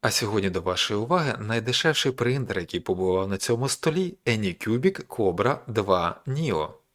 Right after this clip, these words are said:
З приводу того, що він найдешевший, я трішки-трішки прибрехав. В європейському магазині Anycubic він коштує двісті двадцять шість доларів з доставкою по Європі. Але в листопаді двадцять третього року на Чорну п'ятницю його можна було придбати за сто дев'ятнадцять доларів. Знову ж, це з доставкою по Європі.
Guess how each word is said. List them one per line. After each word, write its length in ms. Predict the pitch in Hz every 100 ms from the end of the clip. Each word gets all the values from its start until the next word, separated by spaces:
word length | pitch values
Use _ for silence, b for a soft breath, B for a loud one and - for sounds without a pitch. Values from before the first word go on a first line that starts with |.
| _ _
З 100 | -
приводу 360 | - 185 165 160
того, 260 | 147 101
що 180 | 90 -
він 120 | 95
найдешевший, 720 | 98 98 127 - 220 - 107
я 100 | 98
трішки-трішки 840 | 110 - 151 131 - 123 120 - -
прибрехав. 560 | - 117 113 - 202 135
В 40 |
європейському 760 | 95 120 156 156 117 - 107 95
магазині 580 | 98 127 175 233 202 165
Anycubic 500 | 156 - 143 131 117
він 140 | 127
коштує 380 | 135 127 - 123
двісті 440 | 101 98 139 -
двадцять 340 | 113 110 104 101
шість 340 | - 101 98
доларів 360 | 104 127 147 139
з 40 |
доставкою 600 | 117 98 110 95 - 104
по 140 | 104
Європі. 460 | 135 160 165 98 - - -
Але 260 | 123 135 147
в 100 | 127
листопаді 540 | 120 120 123 131 95
двадцять 300 | 87 87 -
третього 340 | - 107 135 165
року 220 | 202 160
на 100 | 139
Чорну 300 | - 127 123
п'ятницю 440 | 123 113 101 -
його 380 | 92 92 107 123
можна 320 | 143 139 127
було 200 | 113 117
придбати 520 | 110 110 98 107 123
за 160 | 113 117
сто 300 | - - 113
дев'ятнадцять 720 | 113 117 123 117 95 - 127
доларів. 400 | 123 135 104 80 78
Знову 460 | 98 117 143 101
ж, 120 | 87 -
це 220 | 123 135
з 60 |
доставкою 680 | 139 151 - 104 101 - 127
по 140 | 127
Європі. 460 | 143 151 156 107 -